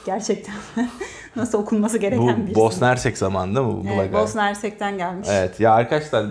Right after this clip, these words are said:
Speaker 2: yani hep blagaj dedik, kusura bakmayın ama blagaj diye okunduğunu aslında orada öğrenmiştik, blagaj diyecektik hep. Ama nedense blagaj böyle daha mı havalı geldi acaba, bilmiyorum
Speaker 1: Sonunda
Speaker 2: ki.
Speaker 1: J var ya,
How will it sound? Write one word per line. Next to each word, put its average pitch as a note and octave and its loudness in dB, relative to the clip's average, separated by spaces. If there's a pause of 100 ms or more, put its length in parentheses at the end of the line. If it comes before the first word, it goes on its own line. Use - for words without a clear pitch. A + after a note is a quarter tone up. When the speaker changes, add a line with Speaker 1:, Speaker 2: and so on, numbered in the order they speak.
(140)
Speaker 2:
yani A2+ -2
hep A#2 -8
blagaj A2+ 0
dedik, F#2+ -8
kusura - -2
bakmayın G#2 0
ama G2 0 (300)
blagaj B2 4
diye A#2+ 2
okunduğunu A#2+ 0
aslında D#3+ 2
orada G3 6
öğrenmiştik, D#3+ 4
blagaj C3 0
diyecektik A2+ -6
hep. E3+ 0 (460)
Ama C#3 -2
nedense D3+ 2
blagaj D3 2 (160)
böyle C3 2
daha C#3+ 0
mı D3+ -4
havalı A#2+ 0
geldi G#2+ 0
acaba, G2+ -2
bilmiyorum D3 -6
Speaker 1:
Sonunda F#3+ -2
Speaker 2:
ki. F3 -6
Speaker 1:
J G3+ 0
var A3+ 2
ya, D3 -6